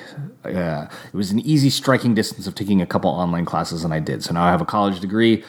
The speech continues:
and I thought, "Hmm, I have experience with kids." I, I raised my own two kids, uh, quite extensively. I was home with them, you know, when they were little, went back to work for a few years, but generally I've always been the parent that was home, did a lot of classroom volunteering.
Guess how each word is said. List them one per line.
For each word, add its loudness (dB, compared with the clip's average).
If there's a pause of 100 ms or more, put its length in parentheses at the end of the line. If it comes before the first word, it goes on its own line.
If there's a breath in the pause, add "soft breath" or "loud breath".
(500 loud breath)
and 2
I 4
thought, 0
"Hmm, 2 (580 loud breath)
I 2
have 4
experience 2
with 0
kids." 0
I, 2
I 2
raised 4
my 4
own 4
two -2
kids, -2 (120)
uh, -2
quite 0
extensively. -4
I -2
was -6
home 0
with -6
them, -2 (640 loud breath)
you -4
know, 2
when -2
they -2
were -4
little, 4 (260 loud breath)
went 0
back 0
to -4
work 0
for 2
a -6
few 0
years, 2
but -8
generally 4
I've 4
always 4
been -2
the 0
parent -4
that -4
was -8
home, -4 (340 loud breath)
did 2
a 4
lot 4
of -6
classroom 0
volunteering. 0